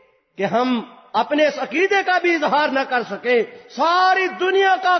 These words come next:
قانون ہمیں حق دیتا ہے کہ ہم ڈنکے کی چوٹ اعلان کریں کہ جو حضور کا نہیں، ہمارا نہیں۔ مل کے کہہ دو، ہمارا۔ بولو بھائی، اتنا ہی تو بات ہے،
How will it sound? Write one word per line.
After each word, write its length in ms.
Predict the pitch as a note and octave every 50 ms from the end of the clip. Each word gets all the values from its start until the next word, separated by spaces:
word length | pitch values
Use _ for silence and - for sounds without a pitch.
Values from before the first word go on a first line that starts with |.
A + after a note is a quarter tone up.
| F4+
قانون 420 | E4+ E4 E4 E4 E4+ F4 F4 E4+ D#4
ہمیں 240 | - D4 D4+ D#4 D4+
حق 280 | B3+ C4+ D4+ A3+ A3+
دیتا 380 | C4 C4+ B3+ B3+ B3+ B3+ A3+ F3+
ہے 160 | A3 B3 G#3 - - - - -
کہ 80 | - D#4
ہم 240 | A#3+ C#4+ D4+ D4+ C#4
ڈنکے 360 | B3+ D4 D#4 D4 D4+ D4+ D4+ D4
کی 140 | C#4+ D4+
چوٹ 360 | G#3+ - D#4 E4+ F4+ E4+ E4+ D#4
اعلان 400 | D4 C#4+ C4 B3 B3+ C#4 C#4+ A#3+
کریں 320 | - A3+ A3 A3+ B3 B3 G#3 - - - - -
کہ 140 | G#3+ A#3+ B3
جو 140 | A3+ G#3 C4
حضور 540 | C#4 C4 - E3+ G#3 F#3+ B3 C#4+ D4+ D4 C#4+
کا 220 | - - B3 A#3
نہیں، 300 | A3+ A#3+ C4 C#4+ C4+ A#3+ F3
ہمارا 400 | F3+ G#3 A3 A#3 B3 A#3 A3 G3+
نہیں۔ 340 | E3 D#3 G3 A#3 G#3+ D#3 A#2 - - - - - - -
مل 140 | E3 F#3+ G#3
کے 160 | - A#3+ A#3+
کہہ 200 | A#3+ B3+ C4 C#4 C4+
دو، 220 | D4 C#4+ B3 G3+
ہمارا۔ 480 | B3+ C4 C4 C#4 C#4+ D#4 D#4+ E4 E4 E4 - - G#3 B3+ - - - D#4+ - - - - - - - - - - - - - - _ _ _ _ _ _
بولو 340 | C#3 F3 A3 B3+ C4+ D4+ D#4
بھائی، 300 | C#4+ B3+ C#4+ C#4+ D4 C#4
اتنا 280 | C4 - C#4 D4 D#4+ E4+ D#4
ہی 100 | F#4+ F#4
تو 160 | F4+ F#4 E4+
بات 300 | D4+ C4 B3+ B3 B3 B3
ہے، 260 | F#3 - - A#3+ A3